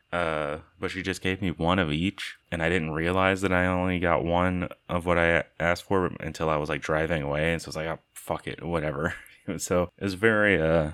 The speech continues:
frustrating experience. And so I think from now on, like, I like, apparently the Dunkin' app seems to have a lot of good perks. Uh, so I think I'm gonna keep using it, but I think I'm only gonna go to the fucking, <laughs> the Dunkin', uh, in Glendale where there's a drive-thru,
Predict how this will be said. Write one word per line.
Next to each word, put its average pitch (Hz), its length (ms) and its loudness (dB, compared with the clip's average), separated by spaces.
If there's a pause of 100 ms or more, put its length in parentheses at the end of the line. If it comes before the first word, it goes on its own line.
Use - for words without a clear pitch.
(140)
frustrating 78 1000 0 (100)
experience. 78 1040 -2 (100)
And 82 300 -4
so - 180 2
I 85 100 4
think 104 200 -2
from 90 160 -4
now 82 180 4
on, 82 220 2
like, 76 140 0
I 87 60 6
like, 110 340 2 (180)
apparently 131 400 -2 (100)
the 92 140 0
Dunkin' 113 380 2
app 80 260 0
seems 85 300 -6
to 85 80 2
have 80 100 0
a 78 80 0
lot 80 220 2
of 76 100 -8
good 78 240 -4
perks. - 520 -8 (140)
Uh, 76 520 -4 (120)
so - 180 -6
I - 20 -2
think 78 140 -6
I'm 101 40 -2
gonna 120 140 -2
keep 92 240 -6
using 80 280 -2
it, 73 60 -2
but 76 120 -2
I 73 40 -4
think 87 180 0
I'm 80 60 0
only 85 200 2
gonna 80 160 -4
go 80 180 0
to 82 60 0
the 80 100 -4
fucking, 80 520 -6 (200)
<laughs> - 200 -8
the 98 180 2
Dunkin', 80 680 0
uh, 76 260 -4
in 80 200 -2
Glendale 76 840 -2
where 90 160 0
there's 76 220 0
a 76 40 -4
drive-thru, 73 720 -4